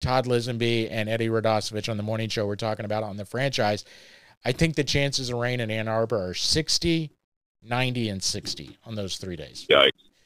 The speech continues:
Speaker 1: So
Speaker 2: Yikes.
Speaker 1: I'm going with the odds are not playing. So we're not gonna spend a lot of time dissecting that series.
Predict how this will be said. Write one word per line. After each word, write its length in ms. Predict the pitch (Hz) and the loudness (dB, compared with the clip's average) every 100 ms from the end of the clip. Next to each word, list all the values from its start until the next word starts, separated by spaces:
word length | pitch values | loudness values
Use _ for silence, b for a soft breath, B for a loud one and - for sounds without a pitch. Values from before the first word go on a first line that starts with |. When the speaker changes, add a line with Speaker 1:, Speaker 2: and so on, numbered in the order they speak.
| _ _ | _ _
Speaker 1:
So 380 | - 196 180 170 | 4 10 10 10
Speaker 2:
Yikes. 60 | - - | 6 0
Speaker 1:
I'm 140 | 226 | 6
going 160 | 254 240 | 8 8
with 80 | |
the 120 | 180 165 | 8 8
odds 180 | 147 | 8
are 80 | 139 | 4
not 180 | 127 117 | 0 -2
playing. 280 | 101 90 85 | -4 -6 -2
So 120 | 143 | 0
we're 140 | 156 | 4
not 160 | 202 226 | 6 6
gonna 120 | 196 | 6
spend 280 | 151 - 147 | 4 2 6
a 40 | |
lot 200 | 135 127 | 6 6
of 80 | 123 | 4
time 260 | 120 120 113 | 2 0 2
dissecting 800 | 117 117 104 - 110 - 110 101 | 4 4 4 4 2 0 -4 -2
that 220 | 98 - | -2 -2
series. 500 | - 92 82 82 | -4 -4 -8 -12